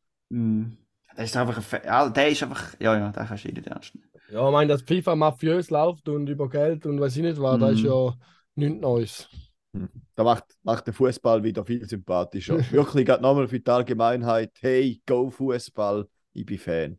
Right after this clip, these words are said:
Speaker 1: Ja, komm, verreis mit dem dummen Hockey, ganz ehrlich.
Speaker 3: <laughs> Nein,
Speaker 1: Da
Speaker 3: nein,
Speaker 1: kratzt
Speaker 3: nein.
Speaker 1: es wirklich niemand.
Speaker 3: <laughs>
Speaker 1: Also, sorry.
Speaker 3: Nein,
Speaker 1: Die
Speaker 3: das sag ich nicht.
Speaker 1: Snusenden,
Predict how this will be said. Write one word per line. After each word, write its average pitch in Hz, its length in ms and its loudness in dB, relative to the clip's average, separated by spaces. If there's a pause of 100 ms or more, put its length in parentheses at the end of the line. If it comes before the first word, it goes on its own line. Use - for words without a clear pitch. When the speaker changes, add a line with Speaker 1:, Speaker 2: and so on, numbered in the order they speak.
(140)
Speaker 1:
Ja, 127 180 -2
komm, 147 140 4
verreis 160 340 6
mit 143 120 -4
dem 143 100 0
dummen 151 260 6
Hockey, 135 380 0
ganz 135 260 2
ehrlich. 123 340 -2
Speaker 3:
<laughs> - 340 -2
Nein, 165 400 8
Speaker 1:
Da - 80 4
Speaker 3:
nein, - 100 8
Speaker 1:
kratzt 175 160 8
Speaker 3:
nein. 185 100 6
Speaker 1:
es - 80 0
wirklich 165 340 4
niemand. 123 480 4
Speaker 3:
<laughs> - 40 0 (1120)
Speaker 1:
Also, 139 180 2
sorry. 160 500 8 (300)
Speaker 3:
Nein, 180 340 6
Speaker 1:
Die - 60 -4
Speaker 3:
das 160 140 6
sag 156 80 4
ich 180 80 10
nicht. 226 80 12
Speaker 1:
Snusenden, 220 580 8